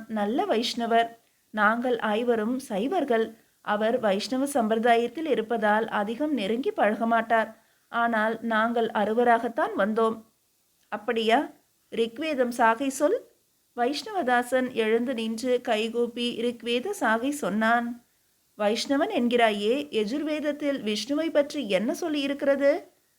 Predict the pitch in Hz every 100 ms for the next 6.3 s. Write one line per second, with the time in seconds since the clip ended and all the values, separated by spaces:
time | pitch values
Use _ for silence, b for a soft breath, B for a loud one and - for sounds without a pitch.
0 | _ _ - 220 226 226 226 226 233 240
1 | 233 226 220 226 220 214 233 233 359 311
2 | 226 247 254 381 277 214 233 226 240 302
3 | 339 208 214 226 240 233 226 226 233 226
4 | 262 262 208 247 226 339 277 208 220 233
5 | 240 240 247 b b b - 262 285 285
6 | 262 277 294